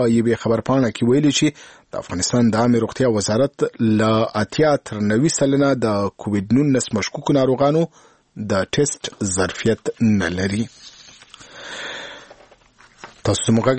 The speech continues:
له آزادۍ راډیو نه اورئ. په نړۍ کې د کرونا وایروس له کبله د مړو شمیر له درې سوه پنځه اویا زره تن واوښت. په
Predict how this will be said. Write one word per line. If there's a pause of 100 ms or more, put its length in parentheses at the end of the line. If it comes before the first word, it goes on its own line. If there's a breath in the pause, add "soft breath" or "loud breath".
له (300)
آزادۍ (320)
راډیو
نه
اورئ. (1000 loud breath)
په (140)
نړۍ
کې (200)
د (340)
کرونا (280)
وایروس (120)
له
کبله (240)
د (200)
مړو (120)
شمیر (120)
له
درې
سوه
پنځه
اویا
زره
تن (140)
واوښت. (500 loud breath)
په